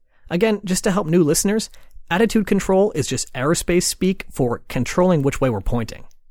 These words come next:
And lastly, below that was a battery module that provided electrical power to run all that other stuff. The whole thing was five feet wide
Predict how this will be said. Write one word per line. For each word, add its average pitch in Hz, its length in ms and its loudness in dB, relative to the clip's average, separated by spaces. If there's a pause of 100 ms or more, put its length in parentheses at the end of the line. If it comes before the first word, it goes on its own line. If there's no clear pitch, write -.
(800)
And 170 220 2
lastly, 170 540 0 (160)
below 147 240 4
that 151 320 0
was 151 160 0
a 175 80 2
battery 123 500 -2
module 101 480 -6 (120)
that 104 120 -6
provided 117 320 -2
electrical 104 460 -2
power 113 500 0
to 214 100 -2
run 120 460 0
all 101 160 -6
that 127 140 0
other 165 180 2
stuff. - 380 -8 (760)
The 120 80 -2
whole 196 140 6
thing 202 300 2
was 110 200 -2
five - 360 -2
feet 208 220 2
wide 120 440 -2